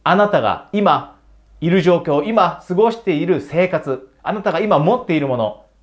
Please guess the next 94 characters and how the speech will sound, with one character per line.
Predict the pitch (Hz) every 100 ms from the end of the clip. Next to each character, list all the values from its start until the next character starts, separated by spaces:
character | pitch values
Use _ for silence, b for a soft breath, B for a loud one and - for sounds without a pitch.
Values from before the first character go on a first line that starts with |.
| -
持 | 175
っ | -
て | 147
い |
る | 123
ス | -
キ | 180
ル、 | 95 B B
持 | 214
っ | 247
て | 180
い |
る | 135
友 | 156
人 | 175 180
関 | 175
係、 | 117
こ | 117 202
う | 240
い |
っ | 233
た |
こ | 220
と | 208
に | 135
満 | 104 120 190 294
足 | 196 -
す |
る | 117
こ | 101
と。 | 87 - _ _ 196
で、 | 196 - B B
満 | 127 156 285 214
足 | 180 165
し |
た | - 220
上 | 220
で、 | 190 190 190 -
じ |
ゃ | 123
あ | 104
さ | - 226
ら | 302 269
に | 151
自 | 104 120 127
分 | 165
を | 165
高 | - 139 165
め | 156
る |
た | 127 143
め | 180
に |
は | 170 151 - B B
何 | - 165 170
を | 170 160 -
こ | 139
れ | 143
か | 156
ら |
の | 170
一 | 113 -
年 | 185
の | 143
中 | 151
で | 151 113
し |
て | 123
い | 110
こ | 104 76 - - -
う。 |
さ | -
ら | 262 226
に | 226 - - - - -
仕 | 151
事 | 165 147
で | 135
活 | 117 123
躍 | 120 120
で | 120
き |
る | 160
た | 127 165
め |
に | 226
は、 | 143 - - -
こ |
の | 127 117
一 | 113
年 | 135 131
間 | 123
の | 110
中 | 110 117
で | 123 120